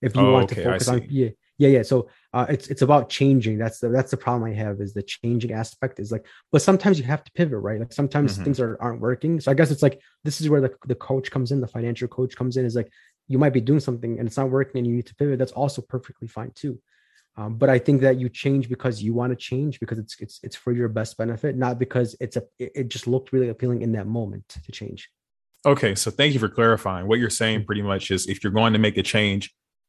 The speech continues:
Speaker 2: make a change for a specific reason, not because something else looks good and sounds good, right? And
Speaker 1: Yeah,
Speaker 2: if you
Speaker 1: exactly, yeah. Mm-hmm.
Speaker 2: and if you do try to do something else,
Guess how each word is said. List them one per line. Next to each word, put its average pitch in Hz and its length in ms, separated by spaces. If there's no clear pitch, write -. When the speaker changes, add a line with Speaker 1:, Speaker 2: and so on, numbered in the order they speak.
Speaker 2:
make 107 160
a 98 80
change 101 380
for 95 200
a 95 60
specific 95 520
reason, 95 360
not 92 180
because 95 320
something 98 320
else 95 160
looks 98 220
good 92 280
and 90 80
sounds 87 340
good, 78 200
right? 95 260
And 113 100
Speaker 1:
Yeah, 147 100
Speaker 2:
if 143 40
you 147 60
Speaker 1:
exactly, 135 420
yeah. 107 120
Mm-hmm. 123 40
Speaker 2:
and 117 120
if 110 100
you 107 80
do 117 120
try 113 240
to 101 100
do 104 140
something 95 380
else, 95 360